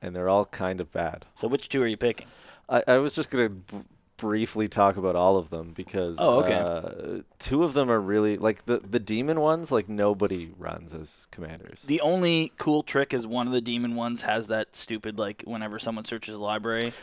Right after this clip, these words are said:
Speaker 1: Yeah.
Speaker 2: So you just cast the, the card that forces people to search their
Speaker 1: It's
Speaker 2: libraries.
Speaker 1: Scheming Symmetry.
Speaker 2: Or Marilyn.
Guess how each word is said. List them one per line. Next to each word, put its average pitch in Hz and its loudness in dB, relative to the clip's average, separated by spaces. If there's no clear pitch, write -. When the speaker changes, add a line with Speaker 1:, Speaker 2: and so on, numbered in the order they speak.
Speaker 1:
Yeah. 120 4
Speaker 2:
So 127 -2
you 127 2
just 120 -2
cast 110 2
the, 110 -6
the 101 -8
card 104 -2
that 92 -12
forces 113 -6
people 117 -8
to 110 -8
search 110 -6
their 110 -6
Speaker 1:
It's 127 0
Speaker 2:
libraries. 113 0
Speaker 1:
Scheming 120 0
Symmetry. 104 -4
Speaker 2:
Or 147 4
Marilyn. 117 0